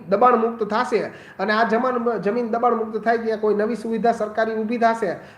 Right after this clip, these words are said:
પરંતુ અફસોસની વાત એ છે કે મોરબીની અંદર બનનારા સરકારી આવાસમાંથી નવસો જેટલા ક્વાર્ટરની ગ્રાન્ટ અધિકારીઓની બેદરકારીના કારણે સરકારમાં પાછી ગઈ છે અને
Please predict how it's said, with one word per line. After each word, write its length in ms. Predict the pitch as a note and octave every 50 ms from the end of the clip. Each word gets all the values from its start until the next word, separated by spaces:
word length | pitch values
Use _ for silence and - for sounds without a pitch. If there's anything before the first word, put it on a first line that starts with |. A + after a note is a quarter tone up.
| -
પરંતુ 280 | - G3+ A3+ A#3 A#3 A#3
અફસોસની 520 | G#3+ A3+ A3+ - C4+ C4 B3+ - C4 B3+
વાત 260 | A#3+ A#3+ A#3 A#3 A#3 B3
એ 160 | B3 B3 A#3
છે 180 | A#3 A3+ A#3
કે 180 | A3+ A#3 G#3+ F#3
મોરબીની 420 | F#3 G#3 A3 - A#3 A#3+ A#3+ A#3
અંદર 220 | A3+ A3+ A3+ A#3 G#3+
બનનારા 420 | F#3+ G3 G3+ A3+ A#3 A#3 A#3 A3+
સરકારી 440 | G3+ - G#3+ A3 G#3+ A#3 A3+ A3 G#3
આવાસમાંથી 520 | G#3 G#3 A3 G#3+ G#3+ G#3+ G#3+ G#3 A3+ A3+
નવસો 460 | G#3 E3+ D#3+ F3+ A3 A3+ A#3 B3 A#3+ G#3+
જેટલા 300 | G#3 G#3+ G#3+ A3 G#3+ G#3+
ક્વાર્ટરની 580 | G#3+ - F#3 F#3+ G3+ - - G#3+ G#3+ A#3 A#3+
ગ્રાન્ટ 380 | A#3 G3 F3+ F#3 G3 A3 A#3 A3+ G3 F#3 - - - - -
અધિકારીઓની 640 | F#3+ E3+ G3+ B3+ A#3+ A#3+ A#3+ A3+ A3+ A#3 A3+ A3
બેદરકારીના 640 | G#3+ G3 G3+ G3+ A#3+ A#3 A3 G#3 G#3+ G#3 G#3 G#3+ G#3 G3
કારણે 460 | G3+ G3+ G#3+ A3+ A#3 G#3+ F#3 D3+ - - - - - - - -
સરકારમાં 500 | - G#3+ A3 A3 B3 A#3 A3+ A3 G#3 F3+
પાછી 300 | F3 F#3+ G#3+ G#3+ - B3
ગઈ 160 | A3+ A#3 A#3+ A#3+
છે 140 | A3+ A#3+
અને 560 | B3+ C4 - - - D4 E4 B3+ A#3+ G3+ F3